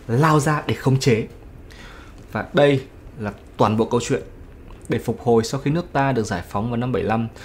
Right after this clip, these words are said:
là một quá trình dài. Và vào những năm tám mươi, nhiều người có ý định vượt biên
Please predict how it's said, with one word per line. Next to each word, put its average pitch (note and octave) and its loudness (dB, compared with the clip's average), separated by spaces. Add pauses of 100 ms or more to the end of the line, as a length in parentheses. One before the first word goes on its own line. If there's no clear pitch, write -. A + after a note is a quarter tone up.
(380)
là A2 -2
một G#2 -4
quá G#2 -6
trình B2 -4
dài. G2 -4 (540)
Và G#2 -4
vào G#2 -4
những B2+ -4
năm C3 -2
tám A2 -4
mươi, C3 2 (600)
nhiều C3+ 4
người B2 2
có A2+ 2
ý B2 4
định C3+ -2
vượt A#2 -4
biên C#3 2